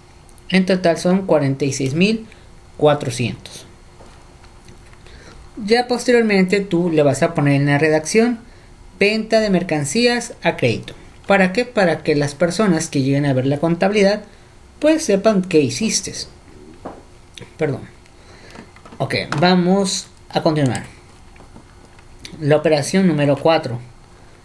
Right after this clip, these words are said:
Compramos mercancías por veinte mil pesos. El importe lo pagamos con el cheque número uno.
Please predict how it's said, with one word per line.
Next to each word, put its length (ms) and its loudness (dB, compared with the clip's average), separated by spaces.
Compramos 720 2
mercancías 960 0
por 440 2
veinte 420 0
mil 200 2
pesos. 640 -4
El 180 0
importe 580 2
lo 160 2
pagamos 480 2
con 200 2
el 180 0
cheque 360 0
número 520 2
uno. 240 2